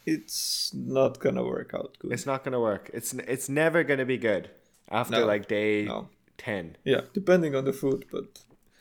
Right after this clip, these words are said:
Speaker 2: Depending on the food.
Speaker 1: Yeah. The threshold, thre-,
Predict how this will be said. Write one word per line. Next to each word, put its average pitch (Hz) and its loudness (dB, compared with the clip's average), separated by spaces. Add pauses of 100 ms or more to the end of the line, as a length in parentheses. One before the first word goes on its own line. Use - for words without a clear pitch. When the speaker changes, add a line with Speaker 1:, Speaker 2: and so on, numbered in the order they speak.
(680)
Speaker 2:
Depending 120 0
on 104 0
the 101 -6
food. 92 -4 (360)
Speaker 1:
Yeah. - 0 (640)
The 185 -6
threshold, 165 4
thre-, 151 2